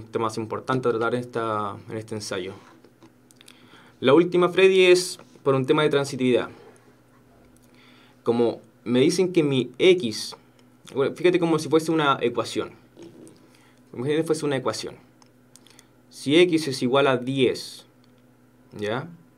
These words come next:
O X más Y fuese igual a diez, y yo tengo que mi Y vale tanto,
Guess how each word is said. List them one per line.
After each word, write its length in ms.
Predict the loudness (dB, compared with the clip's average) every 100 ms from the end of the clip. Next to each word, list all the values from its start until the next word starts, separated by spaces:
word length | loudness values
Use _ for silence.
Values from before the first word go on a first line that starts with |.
| _ _ -6
O 120 | -2
X 260 | 0 -2 -4
más 340 | -4 -6 -6 -2
Y 180 | 0
fuese 320 | 2 0 -2 0
igual 200 | 0 0
a 60 |
diez, 460 | 0 -4 -8 -14 -20 _ _ _ _ _ _ _ _
y 100 | -2
yo 80 | 0
tengo 200 | 0 0
que 100 | -2
mi 260 | -4 -6 -6
Y 200 | 0 2
vale 240 | 2 2
tanto, 560 | 4 2 2 0 -2 -2